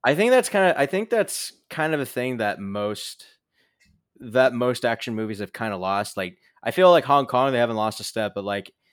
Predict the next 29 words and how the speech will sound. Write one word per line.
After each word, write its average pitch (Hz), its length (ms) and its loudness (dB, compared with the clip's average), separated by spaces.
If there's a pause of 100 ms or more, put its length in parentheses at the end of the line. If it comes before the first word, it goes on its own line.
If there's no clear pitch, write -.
(440)
um, 107 540 -4 (840)
in, 123 340 -2
uh, 110 360 0
well, 117 380 -2
in 120 120 -6
Hollywood, 117 680 0 (920)
a 95 60 -12
lot 131 260 6
of, 104 60 -6
a - 20 -12
lot, 117 460 -2
you 113 100 -8
can't 131 240 -2
really, 117 200 -4
like, 101 220 -6
make 104 220 -8
some 107 120 -10
of 95 60 -10
those 92 180 -12
hits 87 240 -12
because, 90 680 -10 (340)
again, 98 260 -6
there's, 85 360 -10
there 101 120 -8
are 95 60 -10
too 110 160 -8
many 101 140 -8
union 98 360 -10
laws. 80 400 -14